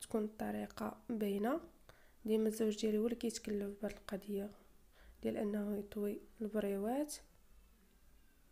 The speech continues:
هكا الا كانت عندنا شي كميه كبيره كنتعاونوا عليها، دغيا وكنكملوها.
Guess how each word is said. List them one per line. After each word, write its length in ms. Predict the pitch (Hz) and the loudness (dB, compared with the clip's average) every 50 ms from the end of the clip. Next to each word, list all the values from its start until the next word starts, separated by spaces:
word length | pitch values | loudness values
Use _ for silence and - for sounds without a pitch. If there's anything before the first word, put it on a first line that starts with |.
| - - - - - - - - - - - - - - - - - - - - - - - - - - - - - - - - - - - - - - - - - - - - - - - - - - - - - - - - - - - - - - - - - - | -20 -20 -20 -20 -20 -20 -20 -20 -20 -20 -20 -20 -20 -20 -20 -20 -20 -20 -20 -20 -20 -20 -20 -20 -20 -20 -20 -20 -20 -20 -20 -20 -20 -20 -20 -20 -20 -20 -20 -20 -20 -20 -20 -20 -20 -20 -20 -20 -20 -20 -20 -20 -20 -20 -20 -20 -20 -20 -20 -20 -20 -20 -20 -14 -8 -4
هكا 240 | 247 233 - - 277 | -4 -2 0 2 4
الا 100 | 254 254 | 4 4
كانت 280 | 262 254 247 220 - | 6 6 6 6 6
عندنا 180 | 220 208 214 220 | 4 4 4 4
شي 160 | 214 - 226 | 4 2 0
كميه 380 | 220 - 220 214 208 208 214 208 | 0 2 2 4 4 4 2 0
كبيره 260 | 214 220 220 226 240 | 0 0 0 0 2
كنتعاونوا 600 | 233 233 220 208 214 220 208 202 208 208 208 202 | 2 2 2 2 2 2 2 2 2 2 2 0
عليها، 460 | 202 202 202 202 202 208 226 254 285 - - - - - - - - - - 233 | 0 0 0 0 0 0 -2 -4 -6 -8 -14 -20 -20 -20 -20 -20 -20 -14 -6 -2
دغيا 300 | 214 208 208 214 226 240 | 0 2 2 2 2 0
وكنكملوها. 960 | 233 233 - 226 214 214 214 - 214 208 208 208 202 202 202 196 196 - | 0 0 0 0 0 0 0 0 0 0 0 0 0 -2 -2 -4 -6 -10